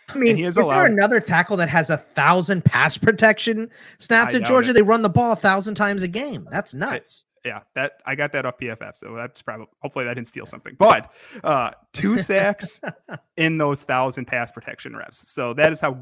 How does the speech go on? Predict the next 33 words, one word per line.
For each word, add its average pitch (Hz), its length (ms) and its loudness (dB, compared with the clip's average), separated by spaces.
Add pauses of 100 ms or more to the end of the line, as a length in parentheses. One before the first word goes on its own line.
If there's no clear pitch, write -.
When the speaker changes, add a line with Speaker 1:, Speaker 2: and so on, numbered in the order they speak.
(120)
Speaker 2:
he - 200 -10
has 156 140 -6
proven 165 420 -6
it 151 220 -8
at 135 160 -4
the 127 100 -4
S 127 180 -6
E 131 80 -6
C 135 200 -8
level. 107 340 -10 (720)
His 226 640 -6 (340)
physical 160 600 -4 (180)
gifts 107 500 -8 (160)
are 117 480 -6
unmatched 135 520 -6
by 117 400 -6 (180)
either 139 320 -6
Paris 139 320 -4
Johnson 135 400 -6
or 131 140 -8
Peter 131 220 -8
Skoronski. 127 640 -8 (460)
Uh, - 180 -14 (200)
he 123 400 -10
can 127 220 -8
use 135 240 -4
some 127 280 -10
re-, 131 120 -10 (160)
he - 300 -18
uses 160 260 -8
his 131 160 -8
footwork, 156 500 -4
so 123 240 -8